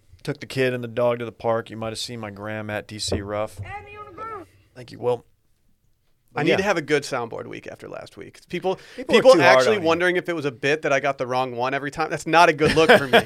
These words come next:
Speaker 1: <laughs>
Speaker 2: That's not a good look.
Speaker 1: Do
Speaker 2: It's
Speaker 1: you
Speaker 2: time to regroup and come back.
Speaker 1: So you don't have the, um,
Speaker 2: I don't keep it up on my screen. I probably should,
Speaker 1: I
Speaker 2: based
Speaker 1: do
Speaker 2: on
Speaker 1: for
Speaker 2: last
Speaker 1: too much
Speaker 2: week.
Speaker 1: dip 'cause I'm, I have had one too many misfires.
Speaker 2: I've gotten cocky with it. And so, yeah, to everyone out there who thinks it was a bit that I was doing it wrong all last week, nah, I was just having an off week.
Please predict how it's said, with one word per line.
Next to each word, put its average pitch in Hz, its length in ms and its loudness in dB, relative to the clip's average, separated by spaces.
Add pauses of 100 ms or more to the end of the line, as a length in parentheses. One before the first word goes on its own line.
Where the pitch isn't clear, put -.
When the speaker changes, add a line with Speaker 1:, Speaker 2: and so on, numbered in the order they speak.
(180)
Speaker 1:
<laughs> - 300 -4
Speaker 2:
That's 170 180 2
not 185 260 6
a 202 40 2
good 175 220 4
look. 175 360 6
Speaker 1:
Do 160 120 0
Speaker 2:
It's 180 160 2
Speaker 1:
you 233 100 0
Speaker 2:
time 190 200 6
to 185 60 2
regroup 175 480 0
and 160 120 -2
come 165 180 -2
back. 147 460 2 (140)
Speaker 1:
So - 160 -10
you 143 200 -6
don't 196 200 -2
have 151 260 -2
the, 127 220 -6
um, 98 320 -10 (300)
Speaker 2:
I 180 60 4
don't 220 140 2
keep 220 160 -8
it 190 60 4
up 180 120 4
on 180 60 -2
my 151 100 0
screen. 147 380 -6
I 131 80 -2
probably 185 260 -2
should, 127 440 -4
Speaker 1:
I 139 100 2
Speaker 2:
based 196 120 2
Speaker 1:
do 220 80 4
Speaker 2:
on 131 60 0
Speaker 1:
for - 60 4
Speaker 2:
last 131 160 2
Speaker 1:
too 175 80 0
much 151 160 0
Speaker 2:
week. 127 100 -6
Speaker 1:
dip 127 280 0
'cause 117 120 -8
I'm, 120 240 -8
I 123 220 -4 (640)
have 120 260 -6 (140)
had 110 240 -4
one 110 180 -8
too 117 140 -10
many 101 160 -10
misfires. - 640 -14
Speaker 2:
I've 160 120 -2
gotten 180 220 0
cocky 117 400 -6
with 92 220 -14
it. - 240 -16
And 131 160 -14
so, 123 440 -4
yeah, 123 220 0
to 156 160 -4
everyone 170 240 2
out 131 200 0
there 123 100 -4
who 127 100 -12
thinks 123 220 -10
it 123 40 -8
was 113 120 -12
a 113 40 -18
bit 117 200 -6
that 110 100 -8
I 107 40 -4
was 117 100 -10
doing 117 140 -10
it 85 40 -10
wrong 117 240 -8
all 113 180 -6
last 117 280 -8
week, 110 180 -16
nah, 67 200 -10
I - 20 -12
was 117 100 -14
just 123 140 -16
having 92 160 -12
an 58 80 -18
off - 180 -18
week. - 360 -20